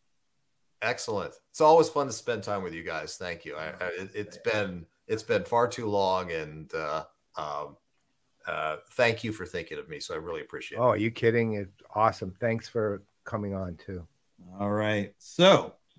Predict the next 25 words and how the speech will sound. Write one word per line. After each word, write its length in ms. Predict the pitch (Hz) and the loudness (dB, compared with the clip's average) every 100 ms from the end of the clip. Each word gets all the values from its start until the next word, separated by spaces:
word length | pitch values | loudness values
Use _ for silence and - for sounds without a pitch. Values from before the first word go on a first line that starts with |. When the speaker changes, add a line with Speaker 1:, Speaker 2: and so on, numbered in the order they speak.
| _ _ _ _ _ _ _ _ _ | _ _ _ _ _ _ _ _ _
Speaker 2:
on 160 | 202 220 | 12 12
behalf 600 | 160 139 147 113 - - _ _ _ _ _ | 12 10 8 8 2 -12 _ _ _ _ _
of 180 | 113 107 | 0 0
Larry 300 | 117 107 101 | 2 2 0
Augustine, 480 | 101 95 85 - - | -2 -4 -6 -14 2
I 140 | 123 123 | 4 6
am 160 | 104 | 4
Brent 320 | 95 113 107 | 4 4 4
Leary. 460 | 107 135 165 208 202 - _ _ _ _ - | 6 10 10 8 2 -6 _ _ _ _ 8
Speaker 3:
I 220 | 131 135 | 12 12
am 180 | 117 98 | 10 8
Paul 260 | 117 110 | 8 8
Greenberg. 720 | 104 131 151 160 214 220 196 - _ _ _ | 8 6 6 10 12 10 8 -2 _ _ _
Speaker 2:
And 440 | 120 120 120 120 117 | 4 6 6 6 4
we 140 | 127 | 2
cannot 640 | 131 131 120 117 123 131 | 2 4 6 6 4 2
say 220 | - 131 123 | -2 -2 0
goodbye. 400 | 127 113 123 113 | 0 0 -2 0
I 100 | 120 | 0
was 120 | 147 | 2
gonna 220 | 143 131 | 2 2
th-, 400 | - - - 139 | 2 -8 -20 -10
show 260 | - 131 117 | 0 4 6
my, 300 | 117 113 107 | 8 6 4
uh, 160 | 101 | 2